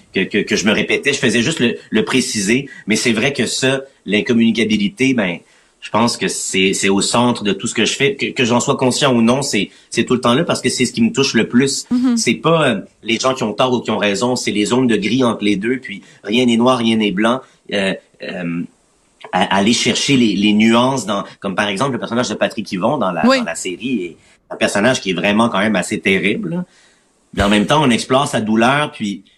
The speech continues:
Speaker 1: lui aussi, le, le fait que, il y a un moment dans la série, puis je veux pas divulgacher.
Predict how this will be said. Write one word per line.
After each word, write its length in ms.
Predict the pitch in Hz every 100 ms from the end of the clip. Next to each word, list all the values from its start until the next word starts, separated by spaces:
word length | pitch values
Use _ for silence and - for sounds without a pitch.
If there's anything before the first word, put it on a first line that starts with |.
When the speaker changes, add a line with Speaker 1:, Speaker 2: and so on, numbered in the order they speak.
| _ _ -
Speaker 1:
lui 260 | 113 127
aussi, 380 | 127 120 - 165
le, 80 | 135
le 140 | 110
fait 320 | 107 - 147 -
que, 220 | 123 - - _ -
il 240 | 113 123
y 60 | 117
a 60 |
un 60 | 113
moment 200 | 117 151
dans 100 | 143
la 120 | 113
série, 240 | - 113 143
puis 100 | -
je 80 |
veux 80 | 113
pas 80 | 147
divulgacher. 880 | 113 98 113 101 101 101 - 127